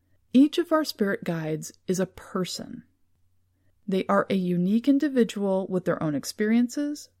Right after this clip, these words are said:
personality, and capabilities. In embodied life, the way in which we identify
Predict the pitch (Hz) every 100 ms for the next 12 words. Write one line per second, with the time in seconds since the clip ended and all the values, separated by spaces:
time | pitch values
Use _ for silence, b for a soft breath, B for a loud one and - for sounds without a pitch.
0 | _ - 196 - 226 180 170 175 175 180
1 | - - 180 - 156 160 151 175 165 113
2 | - - - - _ _ _ _ _ _
3 | _ _ _ - 220 214 202 190 214 262
4 | 302 196 170 190 240 - _ _ - 202
5 | 214 247 285 233 226 214 196 185 180 262
6 | 339 - 180 165